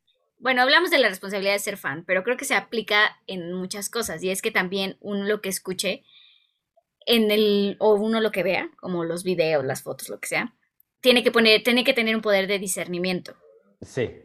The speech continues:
Speaker 1: Y de decir, "Esto lo dicen por tal cosa. Este es
Speaker 2: Claro.
Speaker 1: el contexto.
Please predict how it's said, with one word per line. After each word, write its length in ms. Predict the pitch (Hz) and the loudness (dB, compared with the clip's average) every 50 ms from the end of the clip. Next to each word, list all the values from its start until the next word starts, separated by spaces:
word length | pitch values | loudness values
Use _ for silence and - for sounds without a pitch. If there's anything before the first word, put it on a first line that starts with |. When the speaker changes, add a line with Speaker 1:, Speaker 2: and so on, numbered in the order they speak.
| _ - _ _ _ _ _ - | _ -20 _ _ _ _ _ -4
Speaker 1:
Y 140 | 226 220 | -2 2
de 160 | 185 208 208 196 | 4 4 4 4
decir, 440 | 196 185 - - 202 202 190 180 - - | 4 4 4 4 4 0 -2 -2 0 2
"Esto 440 | 214 233 233 - - 277 277 311 | 4 4 4 4 4 6 6 6
lo 160 | 349 320 247 202 | 6 6 4 2
dicen 560 | 202 202 202 - 226 214 214 262 415 - _ _ _ _ - | 2 -2 -4 -2 0 0 0 0 -2 -4 _ _ _ _ -8
por 420 | 196 185 185 196 208 254 339 349 _ _ _ _ _ _ _ - | -2 0 2 2 2 2 0 -4 _ _ _ _ _ _ _ -4
tal 240 | 196 185 190 185 - | -4 -4 -4 -4 2
cosa. 460 | - 262 254 247 - 185 160 - _ _ _ _ _ _ _ _ _ _ _ - | 4 4 4 4 0 -8 -10 -12 _ _ _ _ _ _ _ _ _ _ _ -6
Este 60 | - 247 247 - | -6 -2 0 0
es 40 | 104 | 2
Speaker 2:
Claro. 60 | 285 | 2
Speaker 1:
el 60 | 247 - | 0 0
contexto. 680 | 196 185 185 - 254 254 - - - 185 - - - | -2 -4 0 0 0 0 0 -6 -8 -8 -10 -10 -14